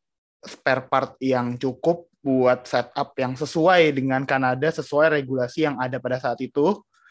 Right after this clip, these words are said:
tanpa bikin, eh, tanpa ada antisipasi kalau bakal ada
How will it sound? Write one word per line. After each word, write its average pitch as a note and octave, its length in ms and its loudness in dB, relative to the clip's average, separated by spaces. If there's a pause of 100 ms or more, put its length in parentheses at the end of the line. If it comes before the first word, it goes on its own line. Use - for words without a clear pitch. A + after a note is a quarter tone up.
(280)
tanpa F3 880 2
bikin, F#3 880 -2 (400)
eh, C3+ 840 -2 (600)
tanpa C#3+ 280 2 (200)
ada D#3+ 480 0
antisipasi E3 640 2
kalau F3 160 4
bakal E3+ 240 2
ada D#3 400 4